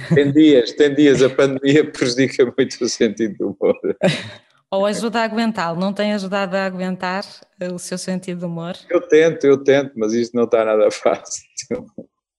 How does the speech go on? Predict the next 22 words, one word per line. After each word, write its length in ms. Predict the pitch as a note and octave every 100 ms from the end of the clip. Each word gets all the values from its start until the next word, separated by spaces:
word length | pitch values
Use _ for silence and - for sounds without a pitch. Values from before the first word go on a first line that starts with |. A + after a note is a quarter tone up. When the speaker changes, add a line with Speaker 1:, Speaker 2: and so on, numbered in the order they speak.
| _
Speaker 1:
Mas 200 | G#2+ F#2+
vamos 260 | B2 C3+ C3+
a 60 |
isto. 360 | C3 A2+ - - -
Speaker 2:
Vamos 300 | E3 F3 E3
a 60 |
isso, 320 | E3 C#3+ - D3
então. 400 | D3+ C3 C3 C3+ _ _
O 100 | F3
arquiteto 540 | G#3+ G#3+ A3+ A#3 A3+ -
tem 140 | G#3
mais 260 | G3+ G3+ F#3
de 60 |
quarenta 400 | - G3+ G3 F#3
anos 180 | E3+ E3
de 80 | -
experiência 800 | - D#3+ D3 D3+ - A3+ B3+ C4 _
profissional 720 | - - F3+ - E3+ E3 E3
a 40 | E3
construir, 680 | E3 E3 - - D#3 D3+ C#3+
eh, 180 | C#3 C#3
edifícios, 1000 | C#3+ C#3+ C#3 - F3+ F3+ - G3+ G3